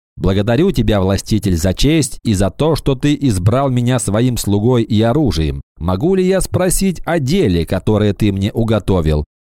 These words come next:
И ответил он: "Я открою тебе это в нужное время, Кикаха. А пока давай посмотрим, как Тана отнесутся к тебе. Если поступят они так, как я того хочу, отправляю их в путь к великой славе.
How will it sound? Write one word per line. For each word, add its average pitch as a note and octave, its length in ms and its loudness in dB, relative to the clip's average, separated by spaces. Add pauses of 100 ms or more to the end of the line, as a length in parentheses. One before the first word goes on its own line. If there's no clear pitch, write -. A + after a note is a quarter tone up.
И D#2 120 0
ответил B2 600 0
он: D#2 300 -2 (220)
"Я F#2 240 0
открою D3 480 0
тебе C#3+ 220 0
это C#3+ 300 0
в B2+ 100 -2
нужное G2+ 440 0
время, E2+ 320 0
Кикаха. D#2+ 560 -4 (340)
А D#2+ 160 -2
пока A#2 340 0
давай D#3 380 0
посмотрим, C#3 800 -2
как B2 260 -4
Тана D3+ 380 0
отнесутся C#3 720 -2
к - 60 -18
тебе. D#2+ 400 -2 (300)
Если B2 420 0
поступят C3 600 0
они A#2+ 200 0
так, A#2 300 -2
как G2+ 220 -4
я G#2 300 0
того E2 260 -2
хочу, D#3+ 460 -2 (180)
отправляю G2+ 800 0
их D#3+ 240 2
в - 60 -10
путь D3 260 0
к - 80 -12
великой B2 460 0
славе. F2+ 580 0